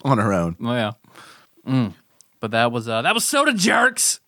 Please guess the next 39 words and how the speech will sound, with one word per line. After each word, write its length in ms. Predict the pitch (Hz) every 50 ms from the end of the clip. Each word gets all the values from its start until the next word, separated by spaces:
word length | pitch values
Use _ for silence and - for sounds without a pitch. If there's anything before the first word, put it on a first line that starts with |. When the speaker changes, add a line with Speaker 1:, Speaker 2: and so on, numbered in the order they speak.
| _ _ _
Speaker 1:
It's 100 | - -
another 280 | 123 123 135 139 135
installment, 640 | 131 123 - - 147 139 135 131 123 120 120 117 -
another 280 | 135 135 143 147 147 139
successful 520 | 120 127 - - 147 151 147 - 123 127
Speaker 2:
Yeah. 60 | 127
Speaker 1:
installment 480 | 123 127 131 135 131 123 117 117 117 113
of 80 | 113
Soda 240 | - - 123 113 110
Speaker 2:
Hell 240 | 117 123 127 123 120
Speaker 1:
Jerks. 100 | 117 113
Speaker 2:
yeah. 240 | 120 127 127 117 110 - - _ _ _
Speaker 1:
Soda 300 | - - 175 165 151 160
Jerks 260 | 131 131 143 135 -
plus 180 | - 147 143 -
squirrel 300 | - - - 131 131 123 113
candy 400 | - 131 117 110 104 107 107 143 131 127 131 - - - - _ _ _ -
Speaker 2:
<laughs> 0 | 160 - - 143 131 - - - _ _ _ _ _ _ _ _ _ _ - - -
So 120 | - - 123
Speaker 1:
equals 300 | 131 123 131 139 123 143 -
Speaker 2:
I'll, 80 | 135
Speaker 1:
Aerosmith 320 | 131 131 131 - 143 139 131
podcast. 500 | - 143 139 135 - 110 85 80 82 - -
Speaker 2:
I'll 140 | - 139 165
go 140 | 160 156
back 280 | 147 135 151 147 147 -
to 80 | - 147
my, 280 | 135 135 127 127 120 117 -
my 300 | 139 131 127 123 127 113 110 - - _ -
sweet 360 | - - - 147 143 151 -
red 240 | 139 139 135 135 127
wine 540 | 117 127 123 123 127 - 160 160 135 123 110
<laughs> 40 | -
now. 200 | 139 123 120 113 -
Speaker 1:
I'll 120 | 101 104
go 100 | 104 113
back 200 | 107 113 110 107
to 60 | - 117
my 760 | 110 107 107 104 104 104 101 101 101 104 101 101 101 104 104